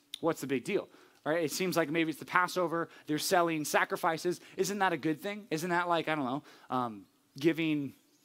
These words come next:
bread and, and, and grape juice that we do at communion? Like, what's the difference between giving,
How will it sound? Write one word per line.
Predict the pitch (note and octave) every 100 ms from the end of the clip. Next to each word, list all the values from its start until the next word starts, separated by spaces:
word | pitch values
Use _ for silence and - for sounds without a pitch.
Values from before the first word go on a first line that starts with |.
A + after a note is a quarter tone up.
| _ _
bread | C3 C3+ D#3+ D#3+ D#3+ D#3
and, | D3 D3
and, | C#3+ C3 C3
and | C3
grape | C#3 F3 E3+
juice | F3 D#3+ -
that | C#3 C#3
we | E3
do | D#3+
at | C#3
communion? | - E3 G3 F#3 F3+ - -
Like, | C#3+
what's | G3+ G#3
the |
difference | G#3+ G#3+ D#3
between | D#3 D#3 D#3 C3
giving, | E3 F3+ F#3 E3